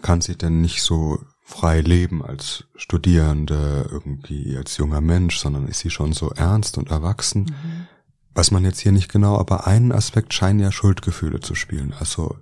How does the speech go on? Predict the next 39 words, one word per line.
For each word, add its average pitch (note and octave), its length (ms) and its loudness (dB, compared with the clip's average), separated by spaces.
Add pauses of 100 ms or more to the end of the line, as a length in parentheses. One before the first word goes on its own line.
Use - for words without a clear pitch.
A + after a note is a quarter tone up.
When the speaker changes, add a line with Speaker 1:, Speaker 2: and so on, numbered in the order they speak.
Speaker 1:
die E2+ 60 -4
Frage, E2+ 680 0 (380)
darf F2 220 0
ich - 140 -6
mir E2+ 160 4
diesen E2+ 280 -2
Raum D#2 440 2
nehmen, G#2 460 2 (100)
in - 160 -2
dem E2+ 120 4
es - 120 -6
nur G#2 220 6
um F#2 80 2
mich C#3 180 4
jetzt - 180 -4
erstmal D#2+ 360 0
geht, F#2+ 320 0 (640)
oder G2 580 2
gehört F2 340 2
der F#2 120 -2
eigentlich E2 280 -4
jemand E2 240 -2
anderem? D#2+ 480 -6 (300)
Und G2+ 160 4
ich D#2+ 100 -4
glaub, - 200 -2
dieser G2+ 240 4
Gedanke, F2 420 0
eine D#2+ 160 0
Therapie E2 420 0
zu - 160 -6
machen, E2+ 260 0
jemand E2 360 0
hört E2+ 380 0
fünfzig - 440 0
Minuten F2+ 440 2
nur C#3 180 6
mir C#3 260 0
zu, A2+ 380 -2